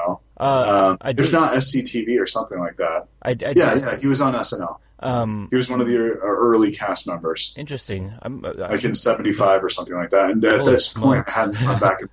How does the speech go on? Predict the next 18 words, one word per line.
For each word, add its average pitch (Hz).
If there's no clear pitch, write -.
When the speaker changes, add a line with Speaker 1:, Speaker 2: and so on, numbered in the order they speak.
Speaker 2:
<laughs> -
Speaker 1:
watched -
those. 120
So 107
it 104
was, 107
like, 98
in 110
watching 101
com-, 98
them 104
on 98
Comedy 95
Central 95
when 98
they 95
were 92
rerunning 92